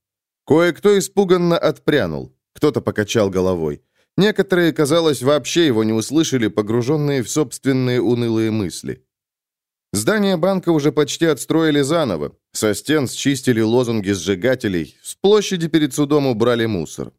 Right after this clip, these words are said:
Впрочем, три сооружённые там виселицы работали почти в том же бодром темпе, как когда делами заправляла судья.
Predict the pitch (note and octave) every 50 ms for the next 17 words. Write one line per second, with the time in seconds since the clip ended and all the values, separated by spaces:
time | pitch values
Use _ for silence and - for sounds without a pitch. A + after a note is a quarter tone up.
0 | _ _ _ _ _ - - - - C3+ C#3 C#3 - - C3 A#2+ G#2 F2 - A#2+
1 | C3+ C3 B2 B2+ B2 A2+ A2+ A2+ A2 A2+ B2 A#2 A#2 A#2 A2+ A2 F#2+ - A#2 A2+
2 | A#2 A#2 B2+ D#3 D#3 - D#3 C#3 B2+ A2+ - C3 B2 B2 A#2+ C3 D3+ D3+ C#3+ C#3+
3 | C#3 C3 C#3 C#3+ C3 - - D3+ C3+ C3 - D#3 D3 C#3 C3 D3 C#3+ C#3+ D3+ C#3
4 | C#3 C#3+ C#3+ C3 C3 E3+ E3+ D#3 C#3+ D#3 D3 C3+ - C#3 C3 - _ - - C3+
5 | B2 A#2 C3 B2+ B2+ B2+ B2+ C3 B2+ B2+ B2+ A2+ A2 A#2+ F#2 G2+ A2 A2 G#2 G2+
6 | F#2 F2+ F2 F2 E2+ - F#2+ F#2 E2+ E2 D#2 D2 C#2 -